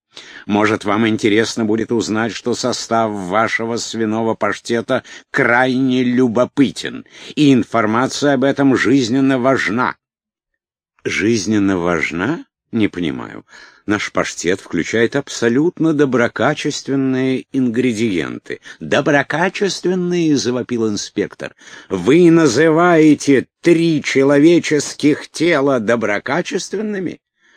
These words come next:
Вы называете сваренные, обескровленные, покрошенные, приготовленные останки трёх убитых людей доброкачественными?" Мы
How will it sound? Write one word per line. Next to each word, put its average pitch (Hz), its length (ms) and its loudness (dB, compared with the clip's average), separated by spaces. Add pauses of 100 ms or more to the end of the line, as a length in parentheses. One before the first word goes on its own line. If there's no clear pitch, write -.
(240)
Вы 147 260 6
называете 170 640 4
сваренные, 135 800 2
обескровленные, 107 1200 0 (520)
покрошенные, 143 1000 4
приготовленные 156 880 4
останки 160 640 2
трёх 147 560 2
убитых 147 600 2
людей 139 500 4 (280)
доброкачественными?" 127 1500 -2 (760)
Мы 90 680 -4